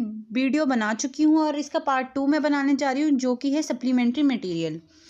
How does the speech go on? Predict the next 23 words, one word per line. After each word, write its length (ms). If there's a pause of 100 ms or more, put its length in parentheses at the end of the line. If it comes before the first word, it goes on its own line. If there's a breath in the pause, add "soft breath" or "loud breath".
(200 loud breath)
तो 80
बिना 260
टाइम 280
वेस्ट 260
करिए, 240
आइए 320
वीडियो 260
को 200
स्टार्ट 460
करते 280
हैं। 300 (500 soft breath)
तो 60
सबसे 320
पहले 300
जानेंगे 500
कि 140
हम 140
सप्लीमेंट्री 680
इंस्ट्रक्शनल 580
मटेरियल्स 560
होते 260
क्या 160
हैं। 220